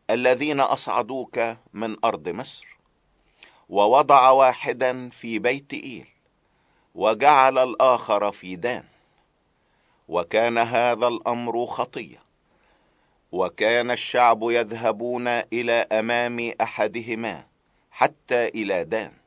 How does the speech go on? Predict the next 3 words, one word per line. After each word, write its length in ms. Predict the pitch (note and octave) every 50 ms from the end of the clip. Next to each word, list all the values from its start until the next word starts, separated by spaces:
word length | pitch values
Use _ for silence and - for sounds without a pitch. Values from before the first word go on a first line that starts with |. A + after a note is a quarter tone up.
| _ _ _ _ _ _ _ _ _ _ _ _ _ _ _ _ _ _
وبنى 720 | - F#2+ G#2 G#2 G#2 F#2+ B2 B2+ B2+ C3 B2+ B2+ B2 B2 A2
بيت 400 | F#2 A#2+ B2+ C3 B2+ - - A#2+
المرتفعات، 960 | B2 B2 A2+ A#2+ B2 B2+ B2 _ C3 A#2+ - - G#2+ A2+ A2 F#2 - _